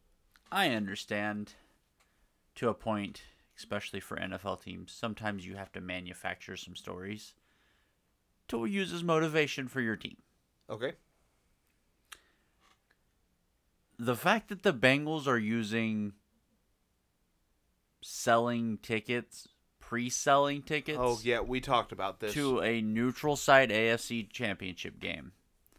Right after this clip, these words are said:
Speaker 1: as motivation whilst they were selling A F C championship games for when they hosted Jacksonville, while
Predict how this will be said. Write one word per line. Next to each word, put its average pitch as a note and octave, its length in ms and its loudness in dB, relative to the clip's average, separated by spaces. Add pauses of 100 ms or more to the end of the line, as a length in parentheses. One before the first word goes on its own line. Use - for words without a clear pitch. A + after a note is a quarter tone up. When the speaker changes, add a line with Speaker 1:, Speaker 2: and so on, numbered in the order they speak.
(1200)
Speaker 1:
as G#2 440 2
motivation G#2+ 1000 0 (320)
whilst G#2+ 680 6
they A#2 180 4
were A2+ 200 0
selling G#2+ 720 2 (1400)
A A#2 180 6
F G#2+ 120 4
C A2+ 140 -4
championship G#2 680 -2
games G2+ 420 0
for G2 160 -8
when G2+ 240 -2
they G2+ 180 -2
hosted G#2 440 -6
Jacksonville, G2 880 2 (800)
while G1+ 300 -4